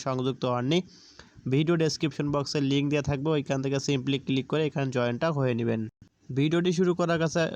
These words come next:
করার আগে ছোট্ট একটি অনুরোধ আপনাদের কাছে। So, বি-, আমাদের চ্যানেলটি যারা এখন পর্যন্ত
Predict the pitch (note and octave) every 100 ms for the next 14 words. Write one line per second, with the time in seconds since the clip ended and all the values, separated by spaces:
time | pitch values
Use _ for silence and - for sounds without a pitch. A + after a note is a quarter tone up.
0 | - D3 C#3+ C#3+ C#3+ C3+ D#3 - D#3+ C3+
1 | D3 C3 C#3 D#3 C3+ C3 C3 B2+ A#2+ C#3+
2 | D#3+ C#3+ C#3 - C3+ C#3+ D3+ D#3+ D3+ D#3
3 | D3+ C#3 D3 D3+ D3+